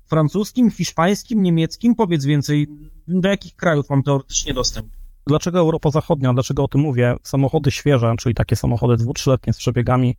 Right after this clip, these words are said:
Speaker 2: do stu tysięcy, one są zdecydowanie droższe w Europie Zachodniej niż w Polsce. My dajemy dostęp do rynków belgijskiego, holenderskiego, francuskiego, niemieckiego, hiszpańskiego, włoskiego, praktycznie do wszystkich rynków, które są w Europie.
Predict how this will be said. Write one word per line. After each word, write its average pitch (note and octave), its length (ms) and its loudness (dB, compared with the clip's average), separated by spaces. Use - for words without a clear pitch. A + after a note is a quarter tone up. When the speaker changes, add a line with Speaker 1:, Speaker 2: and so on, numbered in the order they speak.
Speaker 2:
do B2 240 2
stu - 160 -2
tysięcy, B2+ 420 0
one C3 160 2
są B2+ 320 0
zdecydowanie C3 560 2
droższe B2 440 0
w A2 40 2
Europie A#2 300 2
Zachodniej A#2+ 340 2
niż G3 160 0
w - 40 -20
Polsce. - 340 -2
My C#3 200 0
dajemy D#3 320 2
dostęp C3 320 0
do B2 100 2
rynków A#2 480 0
belgijskiego, D3+ 520 0
holenderskiego, B2+ 640 0
francuskiego, A#2+ 840 0
niemieckiego, B2 560 0
hiszpańskiego, A#2+ 580 0
włoskiego, A#2+ 360 0
praktycznie B2 380 0
do A#2 80 2
wszystkich - 300 -4
rynków, - 240 0
które A#2+ 180 0
są A2+ 180 0
w G#2+ 40 4
Europie. A2 320 0